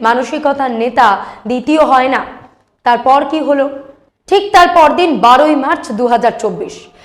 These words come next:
মনোহর লাল খট্টর তার পুরনো মন্ত্রিসভা থেকে পদত্যাগ করলেন। সেদিনই বিকেলে খট্টরের জায়গায় নতুন মুখ্যমন্ত্রী পদে শপথ নিলেন হরিয়ানার রাজ্য বিজেপির সভাপতি নায়াব সিং সাইনি। হরিয়ানা থেকে যান মধ্যপ্রদেশে।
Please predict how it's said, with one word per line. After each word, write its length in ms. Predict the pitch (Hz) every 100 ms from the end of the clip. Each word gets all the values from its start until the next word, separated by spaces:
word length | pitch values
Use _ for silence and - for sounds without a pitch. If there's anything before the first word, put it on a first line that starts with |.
| - 262
মনোহর 360 | 302 330 349
লাল 220 | 330 285 277
খট্টর 360 | 269 269 330 320 - - 277
তার 160 | 269 269
পুরনো 320 | 302 339 339
মন্ত্রিসভা 600 | 311 277 262 254 269 233
থেকে 300 | 233 247 285 294
পদত্যাগ 440 | 240 208 208 214 -
করলেন। 300 | 214 208 196 - - _ _ _ -
সেদিনই 400 | 339 349 392 440
বিকেলে 360 | 403 403 381 392
খট্টরের 480 | 349 339 349 349 254
জায়গায় 380 | 330 311 320 302
নতুন 320 | 294 320 285
মুখ্যমন্ত্রী 580 | 285 285 294 294 285 294
পদে 460 | 277 262 311 311 - -
শপথ 440 | - 330 320 381 330
নিলেন 320 | 330 339 302
হরিয়ানার 560 | 277 285 285 285 262 214
রাজ্য 300 | 247 - 320
বিজেপির 400 | 311 302 294 277
সভাপতি 680 | - 254 262 294 320 330 - - -
নায়াব 400 | 254 277 294 294 302 -
সিং 180 | 254
সাইনি। 380 | 233 233 214 202 - - _ _ _ _ -
হরিয়ানা 400 | 269 294 285 285
থেকে 300 | 277 277 311
যান 300 | 208 233 220
মধ্যপ্রদেশে। 760 | 202 214 285 226 202 247 -